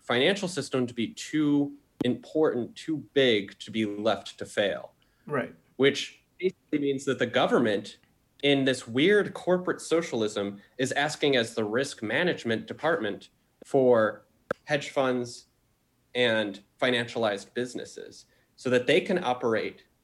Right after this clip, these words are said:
Speaker 1: in a far more speculative
Speaker 2: Mm-hmm.
Speaker 1: and volatile manner, knowing,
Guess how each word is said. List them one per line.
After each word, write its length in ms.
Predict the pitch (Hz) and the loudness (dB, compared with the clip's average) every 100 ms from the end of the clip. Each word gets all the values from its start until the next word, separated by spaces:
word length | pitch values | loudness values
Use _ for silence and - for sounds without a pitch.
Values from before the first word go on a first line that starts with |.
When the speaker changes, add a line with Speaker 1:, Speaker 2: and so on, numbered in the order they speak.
| - | -8
Speaker 1:
in 80 | 123 | -4
a 40 | 117 | -4
far 320 | - 131 127 | 0 2 4
more 540 | 120 117 107 98 - _ | 2 2 2 0 -4 _
speculative 960 | - - 127 139 165 165 170 175 180 - _ | -18 -4 -4 2 4 6 4 2 -2 -12 _
Speaker 2:
Mm-hmm. 220 | 175 131 123 | -8 -6 -2
Speaker 1:
and 500 | 113 117 107 98 98 - _ _ - | 2 2 2 0 -4 -10 _ _ 0
volatile 640 | 123 160 185 165 147 123 | 4 6 6 4 2 2
manner, 540 | 113 131 131 98 98 - _ _ _ _ _ _ _ | 2 4 2 0 -4 -10 _ _ _ _ _ _ _
knowing, 640 | 120 151 170 139 117 113 | 2 6 6 6 2 -2